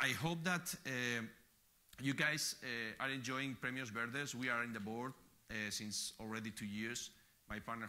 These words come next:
Jose here because he's better than me on climate. So basically, uh, we are very happy to be in Miami. Uh, we hope to be now,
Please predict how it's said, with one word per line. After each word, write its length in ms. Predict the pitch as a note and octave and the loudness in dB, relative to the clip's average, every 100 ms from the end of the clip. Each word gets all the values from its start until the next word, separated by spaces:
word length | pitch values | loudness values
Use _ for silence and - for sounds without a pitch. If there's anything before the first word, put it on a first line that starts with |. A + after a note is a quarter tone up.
| - | -4
Jose 200 | G#2+ A#2 - | -4 -4 -6
here 200 | A#2+ B2 | -4 -4
because 440 | A2 G2+ G2+ - - - - - | -4 -8 -8 -8 -12 -20 -20 -10
he's 120 | G2+ | -6
better 220 | G2 A2 | -2 0
than 220 | G#2+ G#2 | 0 -2
me 100 | G#2+ G#2+ | -2 -4
on 100 | G#2 | -6
climate. 380 | G#2 G#2 A#2+ - - - - - | -4 -4 -4 -8 -16 -20 -20 -20
So 460 | - C#3+ C3 A#2 A2+ - - - - - | -4 2 4 4 2 -6 -18 -20 -20 -4
basically, 680 | - D#3 D#3 E3+ E3 E3 D#3+ - - | 4 6 6 6 8 8 6 -2 -6
uh, 320 | C3 C3 C3 | 0 2 2
we 120 | C3+ D3+ | 4 4
are 80 | |
very 180 | D#3 D3+ | 6 4
happy 240 | C3 C3+ C#3+ | 4 2 2
to 100 | C3 | 0
be 120 | B2+ | 2
in 40 | |
Miami. 380 | A#2+ A#2 B2 D3 F3 - - - - - | 4 4 4 0 -4 -16 -20 -20 -14 0
Uh, 320 | A#2+ A#2 A2+ | 2 4 4
we 140 | C3 | 4
hope 340 | A2+ C3 D3 C#3 | 2 2 0 0
to 80 | C#3 | -2
be 200 | A#2+ C3 | 0 0
now, 400 | B2 A#2+ A#2 A#2 | 0 0 -2 -4